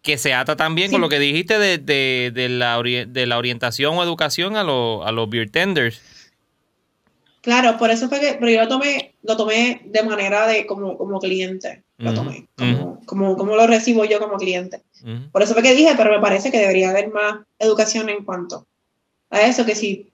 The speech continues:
Speaker 2: que esos negocios deberían tener por lo menos una persona ahí, o, porque, pues, como que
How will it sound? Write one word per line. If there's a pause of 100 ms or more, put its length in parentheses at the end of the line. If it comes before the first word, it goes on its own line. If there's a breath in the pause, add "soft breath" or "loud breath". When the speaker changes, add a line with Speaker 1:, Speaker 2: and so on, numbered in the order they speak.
Speaker 2:
que
esos
negocios
deberían
tener
por
lo
menos
una
persona (160)
ahí,
o, (840)
porque, (220)
pues, (360)
como
que